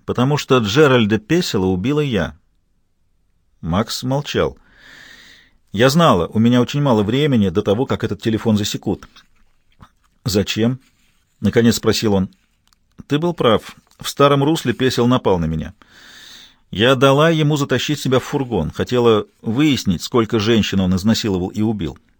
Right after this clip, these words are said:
Чтобы узнать такое, нужно допрашивать не один день, если вообще узнаешь. Мы боролись, и я случайно убила его. А немного позже поняла, что он был не просто серийным убийцей.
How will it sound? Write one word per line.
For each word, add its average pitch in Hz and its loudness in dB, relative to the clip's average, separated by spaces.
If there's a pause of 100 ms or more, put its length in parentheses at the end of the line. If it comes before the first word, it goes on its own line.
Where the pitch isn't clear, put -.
(380)
Чтобы 98 -6
узнать 127 -2
такое, 135 0
нужно 117 0
допрашивать 113 0
не 113 4
один 113 0
день, 143 -2
если 92 -6
вообще 95 -4
узнаешь. 90 -8
Мы 95 -4
боролись, 139 -2 (120)
и 101 -6
я 127 -2
случайно 127 -2
убила 110 -2
его. 76 -6 (960)
А 113 2
немного 139 4
позже 165 0
поняла, 123 0
что 139 0
он 139 0
был 147 0
не 151 0
просто 151 -2
серийным 110 0
убийцей. 95 -6